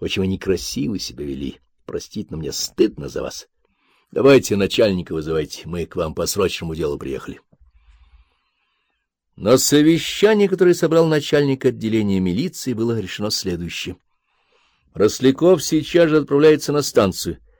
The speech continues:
и там проверяет фамилии и имена тех, кому выданы сезонные билеты. То, что у Прохора есть сезонный билет,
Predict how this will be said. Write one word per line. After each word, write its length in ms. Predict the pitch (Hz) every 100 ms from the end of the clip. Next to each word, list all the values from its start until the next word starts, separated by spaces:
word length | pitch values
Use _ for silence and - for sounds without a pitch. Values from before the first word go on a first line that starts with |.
| _ _ _
и 60 | -
там 200 | 110 104
проверяет 400 | 104 107 107 101
фамилии 440 | 107 101 117 110
и 80 | 104
имена 240 | 101 104
тех, 260 | 98 - 101
кому 220 | 101 90
выданы 320 | 90 123 117
сезонные 560 | 113 120 98 110 110 107
билеты. 420 | 104 98 92 - _ _ - - _ _ _ _
То, 180 | - 104
что 280 | 107 - 110
у 100 | 110
Прохора 440 | 90 117 110 107
есть 260 | 107 113 104
сезонный 640 | - 107 90 110 110 107
билет, 460 | 101 101 135 120 -